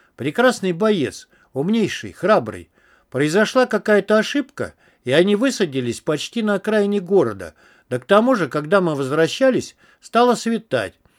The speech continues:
и я уже видел землю. Утром их обнаружили. Группа вынуждена была отступать на Нурмис. Где-то на окраине города, заняв оборону в бане, они все погибли. Так писала финская газета.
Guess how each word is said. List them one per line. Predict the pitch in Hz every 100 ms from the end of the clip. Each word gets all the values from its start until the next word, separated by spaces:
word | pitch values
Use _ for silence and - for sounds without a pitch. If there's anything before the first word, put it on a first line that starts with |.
| _
и | 123
я | 165 226
уже | 180 196
видел | 214 190 196
землю. | 160 190 120 92 82 _ _ _ _ -
Утром | 262 269 196 220
их | 226
обнаружили. | 220 214 220 165 110 92 90 82 _ _ _ -
Группа | 175 262 262
вынуждена | 190 247 226 156 160 147
была | 131 165 208
отступать | 170 - 135 120 214 240 -
на | 143 226
Нурмис. | 185 156 147 120 113 92 - _ _ _ _ _ -
Где-то | 117 254 226
на | 180
окраине | 165 180 175 151 135
города, | 123 208 247 214
заняв | 143 180 226 220
оборону | 143 139 135 123 107
в |
бане, | 95 156 220 240 214 - _
они | 117 170 240
все | - 214
погибли. | 208 180 104 95 90 87 - _ _ _ _ _ _ _
Так | 226 240
писала | - 220 220 208 190
финская | 214 175 - 170
газета. | 156 190 151 120 92 - 85